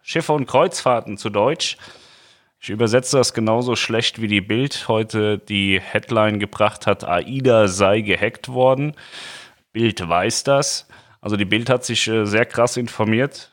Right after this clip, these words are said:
bei allen öffentlich zugänglichen Quellen und, äh, Carnival Corporation hat eine Meldung rausgebracht, dass es einen I-T-Sicherheitsvorfall gab bei zwei Brands, und zwar aida Cruises und, äh, Costa, äh, Kreuzfahrten,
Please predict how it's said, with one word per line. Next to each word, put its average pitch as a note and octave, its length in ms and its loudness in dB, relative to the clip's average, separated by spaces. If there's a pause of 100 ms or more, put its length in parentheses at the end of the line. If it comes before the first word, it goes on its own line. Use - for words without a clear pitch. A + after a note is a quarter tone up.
bei G#2 260 0
allen G#2+ 320 2
öffentlich G#2 460 -6
zugänglichen G#2 600 -2
Quellen A#2+ 500 0
und, G2 320 -6
äh, F#2+ 400 2
Carnival G#2+ 440 0
Corporation G#2+ 720 0
hat G#2 120 -2
eine G2 200 0
Meldung G#2+ 360 2
rausgebracht, A2 640 2
dass G2 100 -4
es G2+ 200 -6
einen G2 340 -6
I-T-Sicherheitsvorfall G2+ 1120 0
gab F#2+ 220 2
bei G2 120 0
zwei F#2 260 2
Brands, F#2 380 0
und - 140 -14
zwar F#2+ 240 2
aida G#2 240 0
Cruises A#2 440 -6
und, F2+ 340 -10
äh, F2+ 280 -4 (540)
Costa, F#2+ 680 4
äh, F2+ 40 -2
Kreuzfahrten, G#2+ 720 0